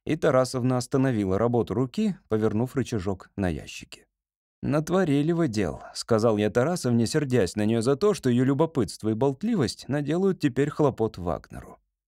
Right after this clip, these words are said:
Я ни на минуту не сомневался в том, что Вагнер не совершал никакого преступления. "Это вы натворили?" — ответила она с раздражением. "Всю мельницу опоганили!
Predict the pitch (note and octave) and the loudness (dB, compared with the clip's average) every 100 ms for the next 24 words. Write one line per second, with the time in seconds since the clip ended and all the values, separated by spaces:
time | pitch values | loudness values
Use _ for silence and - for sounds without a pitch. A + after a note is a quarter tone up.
0 | - F2+ B2 C#3 C#3+ D3+ D#3 B2 F2+ G2 | -6 2 4 4 2 0 0 0 0 -2
1 | G2+ A#2 B2 A#2+ G2+ - A#2 - G3 C#3+ | 2 2 4 2 0 -2 -4 -2 0 0
2 | C3 G#2 C3 D#3+ D#3 D3+ - A2+ A#2+ C3 | -2 0 0 0 -2 -4 -4 -4 -2 -2
3 | A#2+ - F#2 D#2 F2 A2 G#2+ G#2 G#2 - | -4 0 -2 0 -2 -2 -2 -2 -4 -6
4 | F2+ - F2 - A1 - - _ _ _ | -10 -8 -10 -12 -16 -16 -20 _ _ _
5 | D#3+ E3 D3 B3+ A3+ D4+ F#4 F4+ E4 D4 | 0 2 2 2 2 2 2 2 4 2
6 | A3 F#3 B2 G#2+ _ - A2+ A#2+ A#2 G2+ | 4 2 2 -2 _ 0 2 4 0 2
7 | A2 A2 A2 B2 A#2 B2+ C#3 G2 C2 - | 0 0 0 0 0 0 0 -2 -6 -10
8 | - _ - B3 A3+ G#3+ A#3+ G#3+ E3+ F3 | -20 _ -6 2 4 4 2 4 4 2
9 | C#3+ F#3 G3+ - B3+ G#3 A#3+ D#3 D3 C#3+ | 2 4 4 4 2 4 4 4 2 0